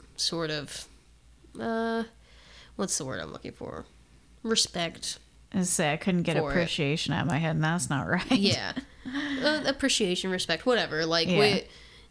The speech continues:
Speaker 1: we can appreciate the history behind a cemetery and not be spooked by it necessarily.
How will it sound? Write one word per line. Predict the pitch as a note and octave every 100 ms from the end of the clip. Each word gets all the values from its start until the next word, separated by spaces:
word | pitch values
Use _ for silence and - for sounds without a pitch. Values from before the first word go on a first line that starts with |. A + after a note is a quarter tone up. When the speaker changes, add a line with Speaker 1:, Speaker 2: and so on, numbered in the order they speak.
| - - -
Speaker 1:
we | G3+ A3
can | G#3 G#3+
appreciate | G3+ - A#3 - A3+ A3+ -
the | -
history | F#3+ G3+ - G3
behind | F#3+ F#3+ F#3 F3
a |
cemetery | - F3 F3 F3 E3+ E3
and | D#3 D3 -
not | F#3+ - -
be | D#3+
spooked | - - - D#2 -
by | -
it | D2 D#2
necessarily. | D2 - - A#2+ - - A#1+